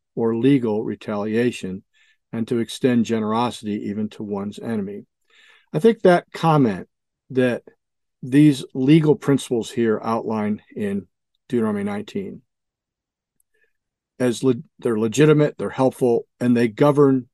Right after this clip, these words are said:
decisions in court cases, but that shouldn't be the model for all behavior in personal relationships, especially in our day and age when there's so much litigious, uh, behavior, uh,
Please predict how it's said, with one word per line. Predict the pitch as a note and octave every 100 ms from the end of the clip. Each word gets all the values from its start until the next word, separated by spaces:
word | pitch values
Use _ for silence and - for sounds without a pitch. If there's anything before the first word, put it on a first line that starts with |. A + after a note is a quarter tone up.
| _ _ _ _ _ _
decisions | A2 C3+ - C#3+ C3 B2
in | B2
court | G#2+ - D#3+ D#3
cases, | - F2+ E2+ - - - - _ _ _ _ _
but | A#2+ A2
that | C#3+ D3
shouldn't | - - C#3+ A2+ -
be | C#3 C#3 A2
the | G2+
model | G#2+ G#2+ B2 B2 A2+
for | G2 - G2+ -
all | A2+ B2+
behavior | B2 A2 F#2+ G2 F#2 G2
in | - G2
personal | - G#2+ - G2+
relationships, | F#2 G2+ G#2+ - G2 - - - - _ _ _ _ _
especially | C3+ D#3+ G#3+ - E3
in |
our | C3+ C#3+
day | B2+ A#2+
and | A2
age | G#2+ G#2+ -
when | A#2 G#2+ G#2+ C#3+ _ _ _
there's | A#2 -
so | F3
much | F3+ C#3 - - - _ _
litigious, | A#2+ A#2 - D3 B2+ F#2+ - - - - - _ _ _ _ _ _ _
uh, | - G#2+ F2 D#2+ - _
behavior, | C#3 B2+ C#3+ C#3+ A2+ E2+ - - _
uh, | -